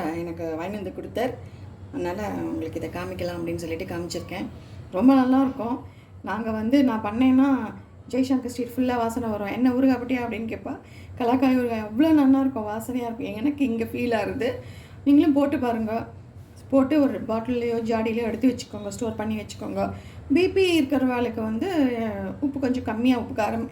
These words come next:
எண்ணெயெல்லாம் கம்மி பண்ணணும். ரெண்டு ரெண்டு பண்ண முடியாது, அதனால சும்மா டேஸ்ட்டுக்கு மட்டும் கொடுங்க.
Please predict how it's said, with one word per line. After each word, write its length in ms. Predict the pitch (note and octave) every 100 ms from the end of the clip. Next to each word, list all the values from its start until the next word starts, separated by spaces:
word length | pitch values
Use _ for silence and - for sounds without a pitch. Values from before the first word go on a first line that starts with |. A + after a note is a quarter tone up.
| -
எண்ணெயெல்லாம் 380 | F#3+ G3+ A3 A3+
கம்மி 180 | F#3 A3+ A3+
பண்ணணும். 260 | G3+ C#4 - - - -
ரெண்டு 180 | G#3+ A#3
ரெண்டு 180 | B3 C4
பண்ண 180 | A3
முடியாது, 380 | B3 B3+ A3 A3
அதனால 220 | B3+ B3 C4
சும்மா 160 | B3
டேஸ்ட்டுக்கு 460 | A3 A3+ A3+ - G#3
மட்டும் 240 | G3+ A3+
கொடுங்க. 360 | A3 G3+ G3+